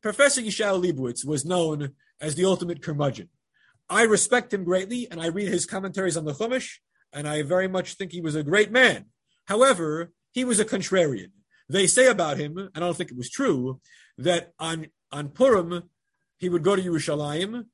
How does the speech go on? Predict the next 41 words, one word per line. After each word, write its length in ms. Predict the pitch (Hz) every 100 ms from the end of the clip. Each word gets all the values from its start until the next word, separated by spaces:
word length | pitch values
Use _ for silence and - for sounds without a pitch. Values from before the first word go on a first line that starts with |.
| _ _
and 100 | 147
on 60 | 151
Shushan 340 | 254 247 214
Purim, 200 | 185 180
he'd 100 | 170
go 80 | 180
to 80 | 170
Tel 240 | 185 175
Aviv. 320 | 160 156 101 -
Why? 400 | 131 143 170 196 - _ _ _ _
To 120 | - 180
avoid 340 | 165 214 185
Purim 260 | 214 202 190
altogether, 440 | 185 165 135 120
'cause 100 | 127
it's 120 | 131
too 140 | - 175
nationalistic. 600 | 165 139 143 120 - 92 _ _ _ - _
Uh, 160 | - 156 - - - - 165
uh, 120 | 160 - _ _ _ _ _ _
that, 400 | 190 202 208 190
I 80 | 196
don't 100 | 262
think 140 | 240 196
it's 100 | -
true, 240 | 294 220
but 80 | 165
they 80 | 180
would 140 | 180
say 160 | - 208
that 100 | 165
about 240 | 123 104
him. 220 | 95 98 _ _ _
He 180 | - 269
didn't 240 | 247 233
like 360 | 202 185 135 - - _ _ _ _ _ _
that 100 | -
the, 180 | 147 -
the 100 | - 131
Kotel 500 | - 262 262 180 156
became 600 | 151 - 220 226 233